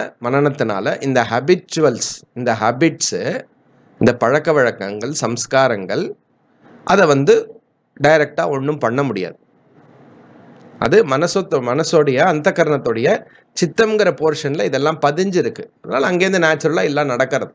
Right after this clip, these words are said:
அந்தந்த சிச்சுவேஷன் வரும்போது அந்தந்த விஷயம் வந்து இன்வோக் ஆகி அது நேச்சுரலா நடக்கிறது.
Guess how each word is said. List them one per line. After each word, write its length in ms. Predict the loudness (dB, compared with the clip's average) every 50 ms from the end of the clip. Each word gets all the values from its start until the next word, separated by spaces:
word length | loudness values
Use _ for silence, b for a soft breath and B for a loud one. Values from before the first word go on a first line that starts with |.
| _ -8
அந்தந்த 400 | -4 0 0 2 2 2 0 0
சிச்சுவேஷன் 500 | 0 0 4 6 6 4 4 2 -2 0 0
வரும்போது 400 | 0 0 0 0 0 2 2 2 0 -2 B B B B B B B
அந்தந்த 420 | B -4 -2 -2 -2 -2 0 -2
விஷயம் 360 | -2 -2 -2 -2 -2 -2 0 0
வந்து 220 | 0 0 2 2
இன்வோக் 480 | 2 2 2 4 4 4 4 2 2 -2
ஆகி 200 | -4 -4 -4 -4 -4
அது 140 | -4 -4 -4
நேச்சுரலா 420 | -4 -4 -4 -2 -2 0 0 0
நடக்கிறது. 460 | 0 0 -2 0 0 0 -2 -2 -4